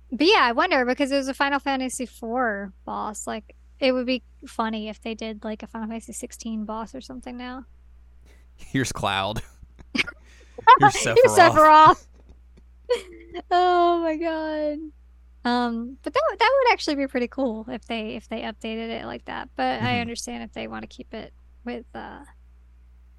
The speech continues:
Speaker 1: the F F four.
Speaker 2: Yeah. Uh, after that, they're bringing, uh, back a Nintendo D S game.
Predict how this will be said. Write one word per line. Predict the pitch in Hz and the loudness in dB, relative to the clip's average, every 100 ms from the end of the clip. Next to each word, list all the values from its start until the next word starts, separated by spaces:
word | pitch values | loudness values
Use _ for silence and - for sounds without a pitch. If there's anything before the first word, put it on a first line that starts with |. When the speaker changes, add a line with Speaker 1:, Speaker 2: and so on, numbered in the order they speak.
| - - | -20 -14
Speaker 1:
the | - | -10
F | 226 - | -10 -10
F | 233 | -14
four. | - 254 240 254 233 - - - - | -10 -8 -6 -8 -10 -20 -20 -20 -12
Speaker 2:
Yeah. | 113 98 92 - - - - - - - - - - - - - - - - - - - - | -8 -8 -8 -18 -20 -20 -20 -20 -20 -20 -20 -20 -20 -20 -20 -20 -20 -20 -20 -20 -20 -20 -14
Uh, | 104 101 101 110 | -4 0 0 2
after | 160 175 151 | 2 2 2
that, | 147 165 160 131 | 2 4 4 0
they're | 120 127 | -2 -2
bringing, | 113 147 147 143 | 0 0 0 -2
uh, | 127 | 0
back | 131 135 127 | 0 0 -2
a | 117 | -4
Nintendo | 113 107 139 143 139 | -6 -4 -4 -2 -2
D | 139 135 | -2 0
S | 143 143 | -2 -2
game. | - 98 101 131 135 | -4 -6 -4 -4 -4